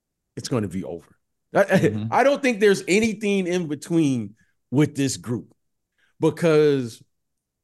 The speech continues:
Speaker 1: where their two best players is at, are at, talking about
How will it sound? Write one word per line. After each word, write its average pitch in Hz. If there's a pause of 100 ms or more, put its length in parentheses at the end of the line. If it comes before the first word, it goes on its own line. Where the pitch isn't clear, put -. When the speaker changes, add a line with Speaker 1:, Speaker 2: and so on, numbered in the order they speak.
(180)
Speaker 1:
where 151
their 127 (140)
two 247
best 175
players 151
is 131
at, 151 (420)
are 143
at, 170 (840)
talking 135
about 113